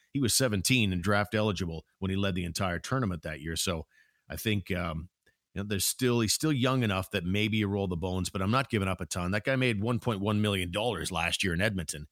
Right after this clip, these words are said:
So you can see what they think of him based on salary. Uh, but statistically, you know, if you can, if you can get him signed, you know, for under two million dollars and not have to give up very much, sure, why not?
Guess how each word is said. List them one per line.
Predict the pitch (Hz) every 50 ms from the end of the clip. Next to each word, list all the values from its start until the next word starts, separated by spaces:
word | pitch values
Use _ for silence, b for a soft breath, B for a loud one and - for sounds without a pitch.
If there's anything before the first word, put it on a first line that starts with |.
| b b b b b b
So | - - 101 90 87 87 82 b b b b b
you | - 101 90
can | 95 92
see | 87 - 127 120
what | 107 101 92 80
they | 107 123 131
think | 113 - 90 80 -
of | 101 80
him | 85 82 85
based | 80 92 92 92 - 107
on | 90 85 80
salary. | - - 101 90 87 80 85 87 90 107 110 _ _ _ _ _ _ _ _ _ _
Uh, | - 76 82 85 87
but | 85 101 98
statistically, | - - - 131 - 156 143 - 143 120 - 117 117 113 110 101 92
you | 110 120 101
know, | 95
if | 107 110 -
you | 127 110
can, | 107 107 104 92 - -
if | 113 -
you | 135 135
can | - 120 101 90
get | 82 107 107 107 104
him | 113 107 107 113 113 113 104 - _ _ _ _ _ _ _ _ _
signed, | - - 117 104 101 104 104 101 101 98
you | 98 90
know, | 104 95
for | - - 101
under | 104 101 95
two | - - 113 110
million | 101 101 101 101 98 98 95
dollars | 95 95 95 95 95 98 95 90 90
and | 87
not | 85 90 98 95 95
have | 101 92 -
to | 101
give | 82 92 90 98
up | 92 85
very | 90 92 92 92
much, | 87 87 87 90 92 - - - - _ _ _ _ _ _ _ _ _ _ _ _ -
sure, | - - 190 147 95
why | 92 107 110
not? | 110 110 90 76 71